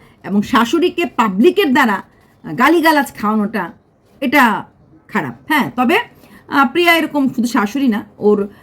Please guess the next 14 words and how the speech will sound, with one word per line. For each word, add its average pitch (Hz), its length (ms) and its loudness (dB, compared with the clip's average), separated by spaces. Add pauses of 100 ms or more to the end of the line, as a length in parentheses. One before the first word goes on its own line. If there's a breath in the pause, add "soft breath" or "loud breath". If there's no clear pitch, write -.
(140 loud breath)
আহ, - 180 -10
পরিবারের, 254 440 4
নিজের 240 220 4
বাপের 262 260 0
বাড়ি 285 160 0
পরিবারের 214 600 -2
নামেও 185 320 -2
বলেছে, 208 440 -2
রাস্তার 220 380 -2 (140)
ওই 381 240 4
পারের 285 280 0
লোকগুলি 240 440 0
বলছে 208 340 -2
পারে, 143 180 -14